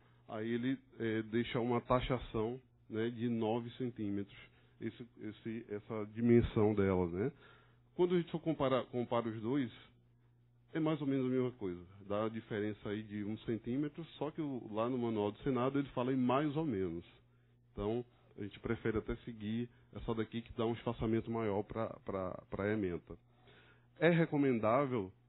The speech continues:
né, que a gente tenha um distanciamento entre, ah, a epígrafe e a ementa, bem como a ementa pra fase parte posterior, de três espaços, tá? Isso é recomendação.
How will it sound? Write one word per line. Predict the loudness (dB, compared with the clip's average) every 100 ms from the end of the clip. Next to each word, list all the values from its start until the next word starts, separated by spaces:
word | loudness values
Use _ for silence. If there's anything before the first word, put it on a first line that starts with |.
| -12
né, | -6 -6 -8 -8
que |
a | -6
gente | -6 -8
tenha | -6 0 0
um | 0
distanciamento | -2 -4 -4 -4 -2 0 -2 -6 -16 _ -20 _ 0
entre, | 0 0 -4 -8 -10 -16 _ _
ah, | -4 0 0 -2 0
a | -2
epígrafe | -2 -2 -4 -4 -6 -2
e | 0
a |
ementa, | 2 2 0 -2 -10
bem | -2 -2 0
como | -2 -2 0
a |
ementa | 2 0 -2 -4 -8 -8 _ _
pra | -12 -10
fase | -8 -10
parte | -4 -2 -2 -2
posterior, | -4 -2 -2 2 2 0 -8 -20 -20 -14
de | -12
três | -6 -4 -4 -6
espaços, | -10 -12 -10 -10 -14 -20 -20 _ _ _ _ _ -12
tá? | -10 -10 -16 _ _
Isso | -10 -8 -2 0
é | 0 -4 _
recomendação. | -4 -2 -2 -2 -2 -2 -4 -8 -10 -14